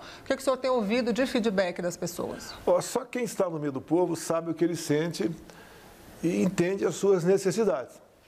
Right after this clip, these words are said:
Speaker 2: Isso eu tenho feito com bastante, eh, constância. Então, nessas obras, né, nessas inaugurações, a gente ouve a população do que eles precisam. Por exemplo,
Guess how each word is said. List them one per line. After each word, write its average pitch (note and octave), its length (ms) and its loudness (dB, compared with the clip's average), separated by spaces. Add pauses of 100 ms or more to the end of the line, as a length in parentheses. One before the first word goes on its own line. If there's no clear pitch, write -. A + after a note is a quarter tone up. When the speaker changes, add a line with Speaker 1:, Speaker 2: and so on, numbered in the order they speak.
(560)
Speaker 2:
Isso D#3+ 200 2
eu D#3+ 40 -2
tenho F#3 180 2
feito E3 480 0 (400)
com F#3+ 120 -2
bastante, E3+ 720 0 (520)
eh, D3+ 100 2
constância. D#3 720 -2 (520)
Então, A#3 220 0
nessas F3 320 -2
obras, D3+ 540 -2 (560)
né, C#3 180 0
nessas D#3 220 0
inaugurações, D3+ 840 0
a D#3+ 40 -2
gente F#3+ 200 0
ouve A3 260 2
a E3+ 40 -4
população D3+ 580 -2 (460)
do F3 120 4
que F3+ 100 0
eles G#3 100 -2
precisam. G3+ 480 0
Por A#3+ 140 0
exemplo, C3+ 340 -4